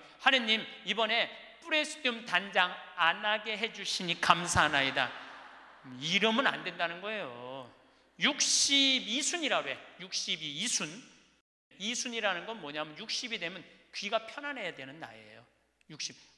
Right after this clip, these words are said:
화가 나지 말아야 돼. 누가 내 욕을 해도 화가 나지 말아야 돼. 근데 육십 된 분들 막 누가 내 욕을 해. 그럼 뭐라 그래? "이 나를, 내가 산전수전 다 겪었는데 날 뭘로 보고 내 욕을 해?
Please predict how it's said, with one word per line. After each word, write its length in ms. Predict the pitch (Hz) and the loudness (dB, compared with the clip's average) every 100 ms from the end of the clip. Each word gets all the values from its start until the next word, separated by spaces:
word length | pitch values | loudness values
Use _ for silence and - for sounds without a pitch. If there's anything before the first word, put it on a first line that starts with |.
| - | -16
화가 520 | - 254 269 277 269 | -2 2 2 2 0
나지 280 | 214 175 190 | 0 -4 -8
말아야 320 | 131 127 127 | -8 -6 -6
돼. 120 | 135 | -8
누가 300 | 143 214 165 | 2 4 6
내 140 | 151 | 6
욕을 260 | 185 214 196 | 6 4 2
해도 280 | 170 254 180 - - | 2 2 -4 -6 -2
화가 280 | - 269 302 | 6 6 6
나지 200 | 233 170 | 2 0
말아야 300 | 196 143 131 | -2 -2 -2
돼. 120 | 135 - - - | -6 -10 -16 -6
근데 200 | 302 254 | 2 2
육십 260 | 277 330 | 4 4
된 160 | 311 262 | 4 2
분들 200 | 247 254 | 4 4
막 180 | 220 220 | 4 0
누가 180 | 254 247 | 2 4
내 140 | 185 | 6
욕을 220 | 285 269 | 4 4
해. 180 | 190 131 | 2 2
그럼 200 | - 269 | 2 6
뭐라 160 | 208 294 | 8 8
그래? 200 | 262 156 - - - - | 8 4 2 -12 -16 -10
"이 380 | 170 208 226 196 | -6 -2 -2 2
나를, 320 | 170 202 208 | 4 4 2
내가 180 | 185 208 | -2 -2
산전수전 760 | 208 214 220 226 208 208 208 190 | 0 -2 0 0 0 -2 -2 2
다 140 | 185 | 2
겪었는데 400 | 226 - 196 190 | 2 -2 -2 4
날 240 | 185 190 | 4 4
뭘로 300 | 165 247 240 | 2 2 2
보고 200 | 208 196 | 0 -2
내 140 | 165 185 | 0 2
욕을 220 | 208 196 | 2 0
해? 140 | 240 | -2